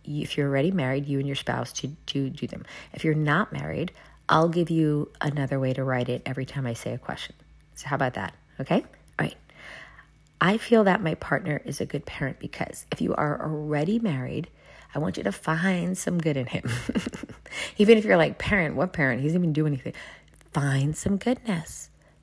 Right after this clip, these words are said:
Find the love he does, the cuddles with the kids, whatever. So, and if you're not married, I want a partner who's a good parent because, like, what about them is gonna make him, them a good quote-unquote parent to you? Like, what is a good parent to you? What is he gonna do?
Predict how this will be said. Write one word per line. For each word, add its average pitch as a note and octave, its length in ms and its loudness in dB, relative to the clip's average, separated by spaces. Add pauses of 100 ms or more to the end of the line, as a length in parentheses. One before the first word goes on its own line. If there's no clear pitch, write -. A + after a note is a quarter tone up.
Find C3+ 260 -4
the B2+ 80 -6
love E3 480 4
he - 140 -4
does, D#3 360 0
the - 100 -8
cuddles E3+ 440 0
with D#3 100 -6
the - 60 -10
kids, D3 320 -6
whatever. - 260 -10 (520)
So, D#3 340 4
and D#3+ 120 2
if - 140 0
you're D3 80 0
not G#3 280 4
married, D#3 440 -2 (440)
I D#3+ 320 6
want D#3+ 220 4
a C#3+ 40 -4
partner C3+ 500 -2
who's D3 260 -2
a C3+ 40 -4
good - 240 -6
parent - 380 -6
because, - 480 -8
like, A#2+ 180 -6
what D3 220 0
about D#3 300 -4
them C#3+ 160 -4
is B2+ 140 -6
gonna C3+ 180 -4
make C3 260 -4
him, C3+ 120 -4
them C3+ 120 -2
a B2+ 80 -6
good - 340 -4
quote-unquote B2+ 500 -2
parent B2+ 300 -6
to - 140 -12
you? - 160 -10
Like, - 180 -10
what C#3 200 2
is D#3+ 100 0
a D3+ 60 -4
good C#3+ 160 -6
parent - 280 -12
to - 120 -14
you? - 220 -14
What C3+ 140 -4
is C#3 100 -8
he C#3 100 -2
gonna C#3 240 -4
do? D3+ 680 2